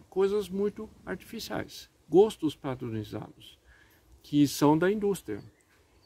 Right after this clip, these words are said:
Nada contra a indústria, mas eu acho que paralelamente à indústria nós temos que criar esquemas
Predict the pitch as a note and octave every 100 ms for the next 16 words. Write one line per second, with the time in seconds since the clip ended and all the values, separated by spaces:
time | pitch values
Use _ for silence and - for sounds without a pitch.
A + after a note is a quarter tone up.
0 | _ - F#3 A3+ B3 A#2 G3+ A3 G3+ G3+
1 | E3 A2 - A2 C#3+ D3 F3+ F#3 F3 -
2 | G3 A3+ A3 D#3+ D#3+ D3 C3+ D#3 G#3 F3
3 | - A#2+ D#2 A#2 A2+ B2 F3 F3 D3+ D3
4 | D3+ - F3+ D#3+ - D3 D3 C3 B2 A#2+
5 | - A#2 - - A2+ B2 G3+ A#3 -